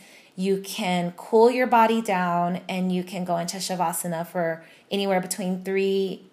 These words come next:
to five minutes in a fifteen minute practice, right? So this can be the practice in itself because sun salutations actually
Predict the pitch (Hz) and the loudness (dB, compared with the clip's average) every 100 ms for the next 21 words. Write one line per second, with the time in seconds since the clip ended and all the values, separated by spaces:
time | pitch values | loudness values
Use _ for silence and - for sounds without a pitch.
0 | _ _ _ _ - 190 208 185 180 185 | _ _ _ _ -8 0 4 4 2 0
1 | 180 170 - 175 170 170 180 180 - 170 | 0 -2 -4 -4 -4 -4 -6 -8 -6 -6
2 | 160 - - - - - - - 180 190 | -6 -6 -8 -8 -10 -8 -6 -2 -2 -4
3 | - - - - - - - - - - | -10 -20 -20 -20 -20 -20 -20 -20 -4 6
4 | 277 233 220 208 202 - - _ _ _ | 12 12 12 12 6 0 -12 _ _ _
5 | _ _ - - 180 269 269 339 302 285 | _ _ -20 2 8 8 8 2 2 2
6 | 262 262 - 226 226 220 196 185 - 190 | 2 0 2 0 0 -2 -2 -2 2 2
7 | 160 - 196 - 226 190 190 - 247 277 | 2 -4 -10 -4 0 0 2 2 2 4
8 | 285 262 254 247 226 226 220 226 196 202 | 4 4 2 0 0 2 -2 -2 0 0
9 | - - 240 233 233 | 0 0 4 4 4